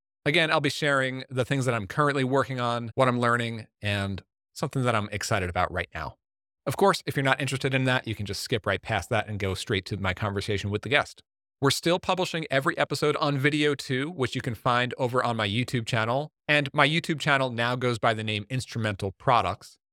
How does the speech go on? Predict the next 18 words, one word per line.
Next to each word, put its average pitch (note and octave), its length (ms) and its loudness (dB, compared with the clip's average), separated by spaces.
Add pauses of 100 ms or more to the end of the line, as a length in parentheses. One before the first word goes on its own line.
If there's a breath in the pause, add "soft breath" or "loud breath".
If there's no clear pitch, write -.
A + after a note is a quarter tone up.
(140)
That's F#3 220 2
actually D#3+ 280 4
the B2+ 100 0
name A#2 300 -2
of A2 260 -4
the A2+ 100 0
new A2 340 0
media B2 400 0
brand F2+ 480 -4
that G2 140 0
I'm F2+ 260 -2 (400)
currently B2+ 400 -2
in G#2+ 100 -6
the G2+ 60 -8
process G2+ 460 0
of F#2+ 240 0
starting G2 400 0
up. D2+ 240 -8